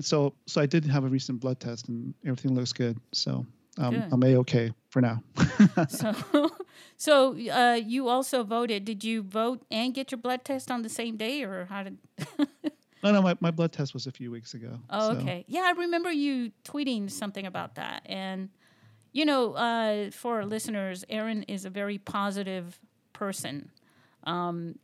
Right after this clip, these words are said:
Speaker 2: and, uh, it's one of the reasons why he's on our team, and he contributes, um, you know, what he can to, to all our projects and programs. And so it's always, it's always,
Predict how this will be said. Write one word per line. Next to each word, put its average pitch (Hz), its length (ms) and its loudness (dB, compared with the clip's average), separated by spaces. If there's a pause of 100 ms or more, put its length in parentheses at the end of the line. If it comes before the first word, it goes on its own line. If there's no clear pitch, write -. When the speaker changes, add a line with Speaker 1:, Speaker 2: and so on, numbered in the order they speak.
(120)
Speaker 2:
and, 185 480 -4
uh, 185 160 -2
it's 185 160 -8
one 208 140 -4
of 202 60 -4
the 202 80 -6
reasons 196 520 -6
why 180 240 -6
he's 185 240 -10
on 185 160 -6
our 170 100 -8
team, 208 320 -8
and 175 160 -8
he 185 480 -10
contributes, 220 960 -8 (100)
um, 185 500 -4 (560)
you 202 120 -4
know, 185 140 -2
what 190 180 -6
he 202 80 -6
can 226 360 -4
to, 190 640 -8 (120)
to 196 280 -8
all 185 160 -4
our 185 100 -4
projects 180 540 -8
and 180 120 -10
programs. 180 680 -8
And 185 200 -10
so 190 340 -4
it's - 200 -12
always, 226 540 -4 (920)
it's - 220 -6
always, 247 760 -2